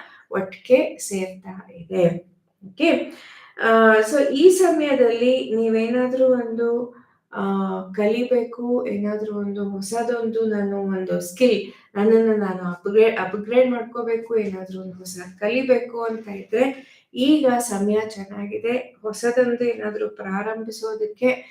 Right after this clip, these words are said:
ಆ, ಜೊತೆಯಲ್ಲಿ ಸೇರ್ಕೊಂಡು ಪ್ರಾರಂಭಿಸೋದಕ್ಕೆ ಏನಾದ್ರೂ ಒಂದು ಮನ್ಸಲ್ಲಿದ್ರೆ ಈಗ ಟೈಮ್ ಚೆನ್ನಾಗಿದೆ. ಏನಾದ್ರೂ ಓದೋದಕ್ಕೆ, ಬರೆಯೋದಕ್ಕೆ, ಏನಾದ್ರೂ ಒಂದು ಹೊಸದೊಂದು ಕಲ್ತ್ಕೊಳ್ಳೋದಕ್ಕೆ ಈಗ ಒಂದು ಟೈಮ್ ಚೆನ್ನಾಗಿದೆ.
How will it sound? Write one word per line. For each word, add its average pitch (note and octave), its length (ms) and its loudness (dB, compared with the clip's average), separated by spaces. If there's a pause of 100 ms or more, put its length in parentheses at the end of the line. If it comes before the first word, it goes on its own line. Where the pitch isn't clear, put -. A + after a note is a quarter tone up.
(440)
ಆ, F#3+ 260 2 (340)
ಜೊತೆಯಲ್ಲಿ B3 560 8
ಸೇರ್ಕೊಂಡು A3+ 540 0
ಪ್ರಾರಂಭಿಸೋದಕ್ಕೆ G3+ 880 -8
ಏನಾದ್ರೂ F#3+ 600 -6
ಒಂದು F#3 320 -4
ಮನ್ಸಲ್ಲಿದ್ರೆ F#3+ 1200 -8 (120)
ಈಗ G3 260 -4
ಟೈಮ್ F#3 400 -4
ಚೆನ್ನಾಗಿದೆ. F#3+ 840 -4 (440)
ಏನಾದ್ರೂ A3+ 360 8
ಓದೋದಕ್ಕೆ, A#3 1120 4
ಬರೆಯೋದಕ್ಕೆ, G3 600 -4
ಏನಾದ್ರೂ G3 680 -2
ಒಂದು F#3+ 140 -4
ಹೊಸದೊಂದು G3+ 600 -4
ಕಲ್ತ್ಕೊಳ್ಳೋದಕ್ಕೆ G#3+ 920 0
ಈಗ G3 280 -2
ಒಂದು F3+ 260 -6
ಟೈಮ್ F#3 380 -2
ಚೆನ್ನಾಗಿದೆ. F#3 880 -8